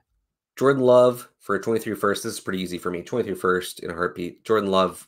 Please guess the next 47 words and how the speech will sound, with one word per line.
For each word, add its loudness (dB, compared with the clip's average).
what -2
we've -8
seen -6
of -6
him -6
ha-, -4
hasn't -6
been -2
that -4
great 0
so -2
far. -2
Hopefully 2
he's -8
picked -8
up -2
some -8
skills, -6
but -10
we -10
just -14
really 0
don't -4
know. -8
So -6
I'll, 0
I'll 0
take -4
the -20
twenty-three -12
first. -12
Last 6
trade, 8
Cooper 0
Kupp 6
and 4
the 2
two 2
oh 4
eight 0
for -2
Davante -2
Adams 0
and -4
a -4
twenty-four -6
second. -2